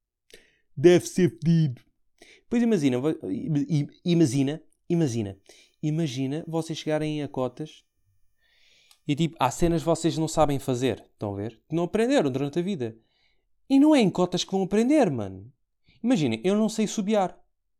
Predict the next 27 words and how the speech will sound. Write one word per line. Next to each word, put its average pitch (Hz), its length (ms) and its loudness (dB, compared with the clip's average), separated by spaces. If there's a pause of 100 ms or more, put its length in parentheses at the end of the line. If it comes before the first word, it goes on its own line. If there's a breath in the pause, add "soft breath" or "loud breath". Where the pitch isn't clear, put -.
(180)
Estão 123 200 -2
a 113 40 -4
ver? 110 260 -4 (920 soft breath)
Eu 175 120 4
não 233 140 2
vos - 120 -8
vou 196 200 0
mostrar 151 600 -2 (640 soft breath)
o 131 120 -2
que - 160 -4
é 165 100 2
que 143 220 0
é, 165 300 2 (580)
tipo, 123 580 -6
o 135 120 -2
nível 151 340 -2
do 139 100 -4
meu 139 180 -4
assobio. 92 440 -12 (220)
Não 120 180 -4
vou. 87 280 -12 (840)
Por 175 160 -2
enquanto. 107 420 -6
Talvez 175 340 -2
um 139 140 -4
dia 143 340 -2
eu, 107 140 -6